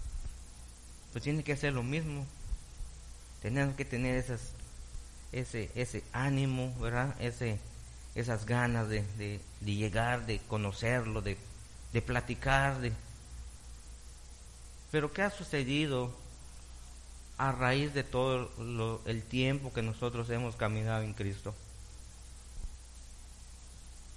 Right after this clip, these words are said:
El fuego se apaga. ¿verdad? El fuego se va apagando poco a poco.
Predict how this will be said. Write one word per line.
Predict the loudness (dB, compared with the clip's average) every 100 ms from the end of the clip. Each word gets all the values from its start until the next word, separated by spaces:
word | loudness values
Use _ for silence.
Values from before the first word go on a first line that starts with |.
| -14 -12 -12 -12 -12 -6
El | -4 -2
fuego | 0 0 0
se | -2
apaga. | 0 0 0 -4 -8 -10 -10 -12 -12 -12 -14 -14 -8 -2
¿verdad? | 2 2 0 -6 -12 -12 -12 -10 -8 -6 -8 -12 -14 -14 -14 -14 -10 -10 -10 -14 -12 -12 -12 -14 -14 -14 -14 -6
El | -4 0
fuego | 2 2 2
se | 0
va | 2 2 2 -4 -4
apagando | 0 2 4 4 2
poco | 2 0 2
a | -2
poco. | 2 0 0